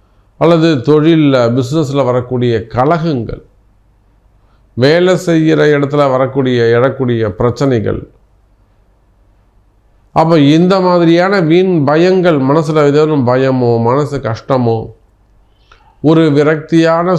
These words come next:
சூழ்நிலையோ, தடையோ இருக்குமேயானால், கவலை வேண்டாம் கடகராசி என்பர்களே. இந்த நவம்பர் மாசம் குரு உங்க ராசிக்கு வந்துட்டாரு.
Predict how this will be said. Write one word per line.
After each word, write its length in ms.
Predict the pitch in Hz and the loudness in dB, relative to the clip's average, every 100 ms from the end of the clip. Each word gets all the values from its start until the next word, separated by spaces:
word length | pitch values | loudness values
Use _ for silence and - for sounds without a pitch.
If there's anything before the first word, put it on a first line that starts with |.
| - | 0
சூழ்நிலையோ, 960 | 160 151 147 131 123 117 - 82 - _ _ _ _ _ _ 127 | 0 0 0 0 0 0 -4 -8 -16 _ _ _ _ _ _ 0
தடையோ 440 | 131 160 160 151 139 | 2 2 2 0 -2
இருக்குமேயானால், 1200 | 117 135 156 139 143 120 101 92 90 110 131 - - _ _ _ _ _ _ _ _ _ _ _ _ _ | 0 2 0 -2 -4 -2 -2 -4 -4 -4 -4 -6 -18 _ _ _ _ _ _ _ _ _ _ _ _ _
கவலை 420 | 147 156 175 170 | -2 0 2 2
வேண்டாம் 520 | 147 143 135 131 120 | 2 2 0 0 -2
கடகராசி 680 | 123 131 139 135 127 123 123 | -2 -2 0 0 -2 -4 -4
என்பர்களே. 680 | 120 120 120 113 127 135 117 | -2 0 0 0 0 2 0
இந்த 300 | 120 117 113 | 0 0 0
நவம்பர் 520 | 110 120 135 131 123 | 0 0 0 -2 -2
மாசம் 500 | 120 117 110 113 107 | -2 -4 -4 -4 0
குரு 180 | 127 139 | 0 0
உங்க 280 | 135 123 | 0 0
ராசிக்கு 460 | 107 113 117 113 120 | 0 -2 -4 -8 -6
வந்துட்டாரு. 680 | 113 113 117 110 110 104 | -4 -2 -4 -2 -2 -2